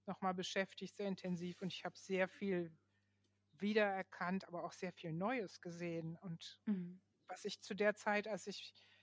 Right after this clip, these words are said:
Speaker 1: dort gewesen bin, gar nicht verstanden habe. Und das kommt jetzt erst so langsam. Und ich glaub,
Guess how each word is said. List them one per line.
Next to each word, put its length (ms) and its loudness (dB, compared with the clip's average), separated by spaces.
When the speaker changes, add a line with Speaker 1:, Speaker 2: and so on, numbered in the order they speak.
Speaker 1:
dort 260 2
gewesen 420 0
bin, 160 0
gar 140 0
nicht 160 -4
verstanden 640 -4
habe. 260 -12
Und 160 -12
das 140 -18
kommt 260 0
jetzt 240 -2
erst 220 -10
so 80 -8
langsam. 480 -8
Und 120 -10
ich 80 -18
glaub, 240 -4